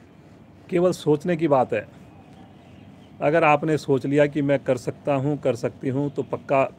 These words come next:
आप कर पाएंगे। और जैसे ही आपने संदेश दिया अपने आप को, "ये तो मेरे से नहीं होगा,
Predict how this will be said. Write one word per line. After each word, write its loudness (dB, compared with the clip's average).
आप -2
कर -2
पाएंगे। -8
और -2
जैसे 2
ही 4
आपने 0
संदेश -2
दिया 0
अपने -2
आप 0
को, -2
"ये 0
तो -2
मेरे 0
से -6
नहीं -4
होगा, -4